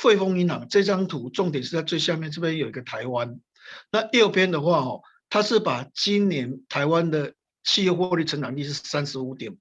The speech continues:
八，哦，那时候的话它等于是跟花旗银行对杠，哦，花旗银行是估四到五趴，它估三十五点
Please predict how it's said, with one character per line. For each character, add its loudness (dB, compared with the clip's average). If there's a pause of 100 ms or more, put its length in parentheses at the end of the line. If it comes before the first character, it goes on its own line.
八， -2 (280)
哦， -4 (220)
那 0
时 0
候 4
的 0
话 2
它 -2
等 -4
于 -4
是 -6
跟 -4
花 -2
旗 -6
银 -4
行 -8
对 -6 (280)
杠， -6 (100)
哦， -8
花 2
旗 -2
银 0
行 -4
是 -6
估 -2 (160)
四 -6
到 2
五 -6
趴， -4 (300)
它 0
估 0
三 -4
十 -6
五 -4
点 -10